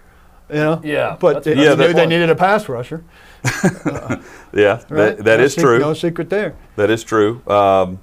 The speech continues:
Speaker 2: Does Josh Reynolds get angry? <laughs> Man, I thought I was gonna be an,
Speaker 1: For the
Speaker 2: an adequate
Speaker 1: boys.
Speaker 2: number
Speaker 1: Hey, what
Speaker 2: two
Speaker 1: about
Speaker 2: guy.
Speaker 1: for the
Speaker 2: Yeah.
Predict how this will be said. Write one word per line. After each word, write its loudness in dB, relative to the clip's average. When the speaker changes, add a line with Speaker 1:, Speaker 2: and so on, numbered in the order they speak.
Speaker 2:
Does -8
Josh 0
Reynolds 0
get -2
angry? -2
<laughs> -10
Man, -2
I 2
thought 2
I 2
was 0
gonna 0
be 4
an, 2
Speaker 1:
For 4
the 2
Speaker 2:
an 4
adequate 6
Speaker 1:
boys. 2
Speaker 2:
number 4
Speaker 1:
Hey, 8
what 4
Speaker 2:
two 4
Speaker 1:
about 4
Speaker 2:
guy. 2
Speaker 1:
for 4
the 0
Speaker 2:
Yeah. 6